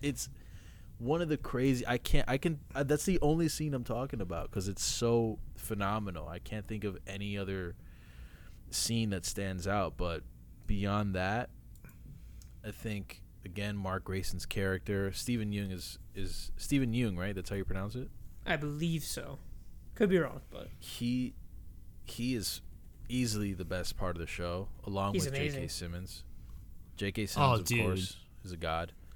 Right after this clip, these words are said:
Speaker 3: Him and J K. I'll even, I'll even say, uh, Sandra Oh as, like, you know, as, uh, uh, Debbie, as their mom.
Speaker 1: Yeah,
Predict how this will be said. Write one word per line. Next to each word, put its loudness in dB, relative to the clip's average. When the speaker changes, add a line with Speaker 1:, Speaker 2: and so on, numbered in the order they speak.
Speaker 3:
Him 6
and 4
J 8
K. 4
I'll 8
even, 4
I'll 8
even 4
say, 6
uh, 4
Sandra 4
Oh 6
as, 4
like, 2
you 4
know, 2
as, 4
uh, 6
uh, 2
Debbie, 6
as -2
their 0
mom. 4
Speaker 1:
Yeah, -2